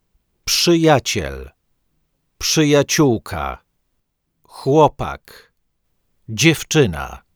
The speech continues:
Narzeczony. Narzeczona.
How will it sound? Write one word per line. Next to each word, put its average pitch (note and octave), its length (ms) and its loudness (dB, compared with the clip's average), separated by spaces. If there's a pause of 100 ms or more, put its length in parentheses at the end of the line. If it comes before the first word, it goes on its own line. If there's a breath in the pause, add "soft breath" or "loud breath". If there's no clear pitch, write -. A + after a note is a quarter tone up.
(1300)
Narzeczony. D3 1000 2 (1200)
Narzeczona. C3+ 1000 0